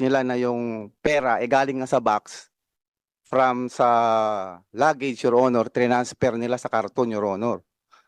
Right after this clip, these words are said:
Doon na po nautusan, Your Honor, si Corporal Lebuna na bumili ng, ah, packaging tape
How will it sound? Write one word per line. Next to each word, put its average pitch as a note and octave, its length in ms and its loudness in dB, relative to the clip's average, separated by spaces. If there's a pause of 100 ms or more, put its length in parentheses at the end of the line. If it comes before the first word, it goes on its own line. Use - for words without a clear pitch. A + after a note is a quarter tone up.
(340)
Doon F#3 160 6
na F#3+ 80 6
po F3+ 160 0
nautusan, D3+ 640 2
Your B2+ 160 0
Honor, A2+ 480 -2 (400)
si B2 560 0 (220)
Corporal C#3 480 0
Lebuna A#2 720 0 (400)
na D#3 160 2
bumili C3+ 560 -4
ng, C#3+ 400 2 (800)
ah, G#2 240 -2
packaging B2 480 0
tape C#3 240 2